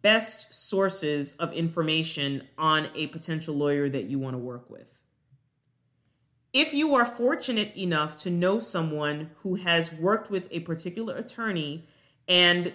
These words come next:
that person that you know had a good working relationship with the attorney and the attorney achieved the desired outcome for that person,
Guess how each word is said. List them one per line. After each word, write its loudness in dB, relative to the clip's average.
that 4
person 0
that 0
you -4
know 4
had 2
a -6
good 2
working 0
relationship -4
with -10
the -10
attorney -8
and 6
the 0
attorney 0
achieved -2
the -4
desired 4
outcome -2
for -2
that 0
person, -6